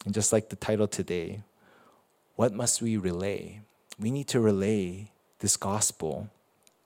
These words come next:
Just like it says in verse sixteen and seventeen, "For I am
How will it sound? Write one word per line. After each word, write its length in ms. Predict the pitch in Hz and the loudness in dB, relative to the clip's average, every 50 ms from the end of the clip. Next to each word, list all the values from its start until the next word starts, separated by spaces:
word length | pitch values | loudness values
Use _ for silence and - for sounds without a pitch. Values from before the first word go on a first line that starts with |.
| _ _ _ _ _ _ _ _ - | _ _ _ _ _ _ _ _ -2
Just 180 | - 110 - - | 0 2 4 4
like 160 | 120 120 - | 4 4 6
it 60 | 120 | 4
says 420 | 107 - - 101 95 92 92 - - | 4 6 6 6 4 4 2 0 -2
in 180 | - 98 95 | -2 0 0
verse 200 | 90 101 101 - | 2 2 2 2
sixteen 340 | - 110 - - - 107 98 | 0 0 0 2 2 4 4
and 140 | 95 92 90 | 4 2 2
seventeen, 400 | - 98 95 90 - 98 92 92 | 2 0 0 0 0 -2 -2 0
"For 120 | - 101 | 2 2
I 140 | 82 92 123 | 2 4 4
am 220 | 135 135 127 120 | 4 4 4 2